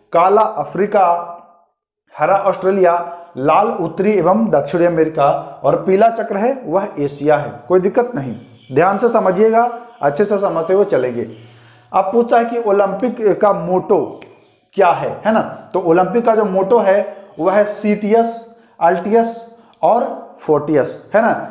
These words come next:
तेज, ऊंचा और बलवान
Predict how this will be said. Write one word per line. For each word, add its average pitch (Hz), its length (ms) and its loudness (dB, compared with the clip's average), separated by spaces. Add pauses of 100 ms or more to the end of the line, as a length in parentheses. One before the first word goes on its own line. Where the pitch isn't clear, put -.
(240)
तेज, 233 500 4
ऊंचा 185 340 0
और 214 640 -2
बलवान 160 600 2